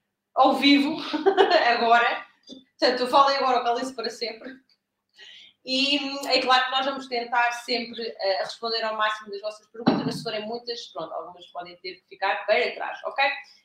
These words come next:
Então, eh, estejam à vontade, quer estejam no Instagram, quer esteja aqui no Facebook, no YouTube ou no LinkedIn, que ainda para nós ainda é aqui uma, uma novidade estarmos também presentes no LinkedIn. Mandem-nos as vossas,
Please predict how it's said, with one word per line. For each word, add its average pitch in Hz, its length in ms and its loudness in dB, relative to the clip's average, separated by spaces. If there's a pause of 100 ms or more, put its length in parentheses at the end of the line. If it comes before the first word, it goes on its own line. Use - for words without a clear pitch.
(120)
Então, 240 500 2 (380)
eh, 214 300 2
estejam 247 480 0
à 240 180 2
vontade, 220 760 2
quer 254 80 -4
estejam 233 460 -2
no 226 100 -4
Instagram, 220 380 -6
quer 220 100 -12
esteja 208 300 -10
aqui 220 240 -8
no 202 340 0
Facebook, 285 540 -4
no 233 60 -4
YouTube 233 300 -8
ou 247 200 0
no 233 180 -4
LinkedIn, 220 800 -6
que - 100 -8
ainda - 160 -8
para - 120 -12
nós 208 160 -2
ainda 196 160 0
é 196 180 0
aqui 196 320 -6 (400)
uma, 185 640 -4
uma 214 160 0
novidade 208 420 2
estarmos 214 320 0
também 202 200 -2
presentes 202 400 -6
no 196 140 4
LinkedIn. 190 460 -2 (180)
Mandem-nos 285 400 2
as 269 140 -4
vossas, 254 800 -6